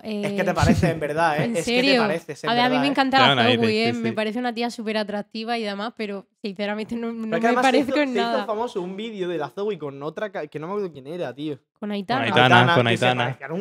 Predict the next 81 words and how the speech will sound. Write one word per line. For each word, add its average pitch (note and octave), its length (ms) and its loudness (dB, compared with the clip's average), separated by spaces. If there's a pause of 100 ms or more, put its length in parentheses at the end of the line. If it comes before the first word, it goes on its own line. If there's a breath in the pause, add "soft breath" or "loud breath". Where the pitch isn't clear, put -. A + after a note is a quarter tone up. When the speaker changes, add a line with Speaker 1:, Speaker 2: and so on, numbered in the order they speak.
(160)
Speaker 1:
huevo. A3+ 160 6
Speaker 2:
No, - 40 8
no, G3+ 60 6
Speaker 3:
Correcto, A3+ 220 6
Speaker 2:
es A3 40 2
Speaker 3:
correcto. A3+ 60 4 (180)
Speaker 2:
exagerado. G3+ 440 -4 (520)
Yo B3+ 160 -2
creo D#4 160 0
que A#3+ 320 0
cuando A3+ 260 -2
tiene B3 200 -4
el B3+ 60 -4
pelo C4 240 0
oscuro, A3 360 -4
lleva A3+ 240 0
flequillo, G#3+ 480 -6
lleva A3 220 -2
un A3+ 80 -4
poco A3+ 240 -8
que G#3+ 100 -8
si G#3+ 180 -14
le, G3+ 300 -10
las G3 140 -10
cadenitas, G#3 680 -6
no G#3 100 -8
sé G3+ 140 -12
qué, A3 220 -8
ya G#3+ 440 -6 (280)
Speaker 1:
Yo D3+ 100 -10
creo E3+ 140 -8
que - 80 -4
también G#2+ 240 -8
Speaker 3:
Mm. - 20 -12
Speaker 1:
es - 60 -12
la F#3+ 80 -10
forma G#3+ 160 -14
de G#3+ 80 -6
la D3 80 -8
cara C3 120 -14
un D3 60 -18
poco, C#3+ 240 -18
Speaker 2:
Si A#3 80 -2
Speaker 1:
¿no? A#3 60 2
Speaker 2:
yo B3+ 100 4
fuese D#4 220 0
un C#4 80 -2
poco C4+ 180 0
más B3 140 0
cayetana, A#3+ 480 0
dirían G#3 320 -2
que G3+ 240 -4
me G3 160 -6
parezco F#3+ 300 -8
a G3 40 -4
Aitana, F3 400 -10
cien G3 160 -8
por G3 140 -8
cien. F#3 200 -12
Speaker 1:
Sí, D3+ 80 -8
pero D3+ 120 -4
es D3+ 60 -6
que E3+ 80 -2
Aitana E3+ 180 -2
es F3 60 0
la D3 100 -2
Zoe. F3 260 0
<laughs> B3+ 560 6
Speaker 2:
Bueno, D4 220 6
ya, C4 180 4
claro. B3+ 300 6
Speaker 1:
<laughs> F#3+ 1080 6
Speaker 2:
Yo C#4 120 6
soy F4+ 180 4
la C#4 140 6
prima A#3+ 400 0
entre A3 240 0
las G3+ 160 0
dos, G#3 100 -2
Speaker 1:
Ahora A3 140 2
son C4 100 0